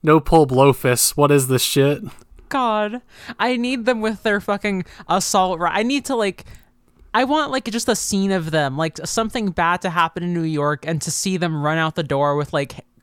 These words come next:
Speaker 2: hand grenades, and they have to, like, be, uh, like, "Hey, hey guys, it's okay, don't worry, you can go back inside."
Speaker 1: Man, I know we have been complaining about, like, the lack of urban fantasy stuff as this series has gone on. I do feel like that was kind of one of the things that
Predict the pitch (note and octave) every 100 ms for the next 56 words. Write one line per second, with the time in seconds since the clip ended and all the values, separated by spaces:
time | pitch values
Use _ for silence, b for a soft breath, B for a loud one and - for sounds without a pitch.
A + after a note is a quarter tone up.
0 | C#3 D#3+ C#3 D3 C#3+ C3+ B2+ B2 C3+ C3
1 | - B B B E3 E3+ F#3 E3+ F#3+ D#3+
2 | - E3+ D3+ D#3+ F3 G#3 F#3+ E3 G#3 F3
3 | E3+ E3 - F3+ G#3 E3 D#3+ E3+ E3 D#3+
4 | D#3+ D#3+ D#3+ D#3 E3 E3 C#3+ B2+ _ _
5 | _ _ _ _ _ _ - D3 D3+ D3+
6 | F#3 F#3+ D#3+ C#3+ C3 C3 A#2 A#2 A#2 A2
7 | A2+ A2+ A#2 B2 A#2 G#2+ A2 A2+ C#3 A2
8 | A2+ A2 G#2+ A2 A2+ - B2 - A#2 -
9 | A#2+ B2 C3+ B2 B2 C3+ B2+ B2+ C3 C#3+
10 | B2+ C3 D3+ - B2+ A#2+ - A#2+ A#2+ A2+
11 | A#2 A2 G#2+ G#2+ - A2+ G#2+ A2+ A#2